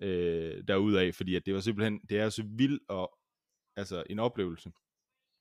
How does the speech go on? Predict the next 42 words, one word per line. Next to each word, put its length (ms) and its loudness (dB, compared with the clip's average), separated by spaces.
Øhm, 540 2
og 100 0
så, 440 8
øh, 180 2
så 120 -2
kom 480 0
vi 180 2
ind 200 4
med 160 2
ham 220 -4
til, 440 2
til 180 -6
Christina 380 -2
og 160 -2
sådan 120 -8
noget, 160 -6
og 80 -6
hun 320 -4
blev 140 0
selvfølgelig 300 -2
også 160 -2
enormt 240 -4
glad, 240 0
men 280 -4
ja, 160 -4
altså 160 -4
det, 420 6
hun 160 -6
var 120 4
jo 140 0
rimelig 240 2
<laughs> 380 -4
bedøvet, 460 2
så 80 -4
det 140 -4
var 140 -12
ikke 140 -4
fordi, 180 -6
at 180 -2
hun 120 -4
havde 220 2
så 80 -4